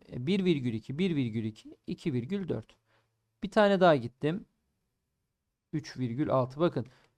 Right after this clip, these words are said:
bir virgül iki ekleyerek gidiyorum. Tıpkı biraz önce yedi çarpı sıfır virgül dörtte yaptığımız gibi. Bir tane daha gittim. Dört virgül sekiz. Bir tane daha gittim.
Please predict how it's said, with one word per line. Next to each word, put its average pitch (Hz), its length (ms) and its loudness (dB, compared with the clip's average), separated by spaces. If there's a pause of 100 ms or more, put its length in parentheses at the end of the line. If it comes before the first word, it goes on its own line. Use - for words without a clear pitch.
(360)
bir 208 280 4
virgül 175 380 2
iki 180 300 -4
ekleyerek 180 600 4
gidiyorum. 156 460 4 (160)
Tıpkı 196 400 0
biraz 170 220 8
önce 165 220 0
yedi 165 300 2
çarpı 160 320 2
sıfır 160 340 -4
virgül 139 280 0
dörtte 143 260 2
yaptığımız 135 440 -2
gibi. 101 200 -12 (880)
Bir 208 180 0
tane 190 300 4
daha 185 180 6
gittim. 139 600 -4 (400)
Dört 139 420 2
virgül 117 400 -6
sekiz. 170 480 -8 (200)
Bir 208 160 -6
tane 135 300 2
daha 117 180 0
gittim. 156 540 -4